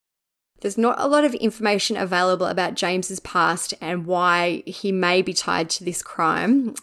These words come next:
He doesn't have a criminal record that I can see, or one that's applicable to this case anyway. It seems that the main reason he's tied to it is because the nursery that he owned was the main supplier of burlap in the re-, region.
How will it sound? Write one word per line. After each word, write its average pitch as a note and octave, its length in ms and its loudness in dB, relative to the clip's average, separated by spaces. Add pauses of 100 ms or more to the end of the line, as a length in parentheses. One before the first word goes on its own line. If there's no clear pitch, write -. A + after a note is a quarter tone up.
He G3+ 160 -6
doesn't A#3 240 0
have A3+ 120 0
a G#3 60 -4
criminal G3+ 360 -2
record F#3 340 0
that E3+ 100 0
I E3 80 4
can F3+ 180 -8
see, F3 220 -2
or F3 100 0
one F#3 220 2
that's F#3+ 220 -4
applicable F3+ 480 -8
to - 200 -6
this F3 180 -6
case D#3+ 420 -6
anyway. F3 600 -4 (580)
It F#3+ 100 -2
seems B3 340 4
that B3 140 0
the G#3 80 2
main G#3+ 340 4
reason G3 360 2
he's F#3+ 340 -2
tied F3 400 0
to E3+ 160 -4
it F3+ 240 0
is F#3 120 -6
because G3 380 -6
the - 140 -4
nursery G3+ 420 0
that G#3 200 -2
he F#3+ 200 -6
owned E3 320 -4
was F3 200 -4
the E3+ 100 -6
main F3 260 -2
supplier E3+ 520 0
of D#3+ 260 -6
burlap D#3+ 480 0
in F3 140 -8
the E3 80 -6
re-, E3+ 180 -4 (180)
region. E3+ 560 -6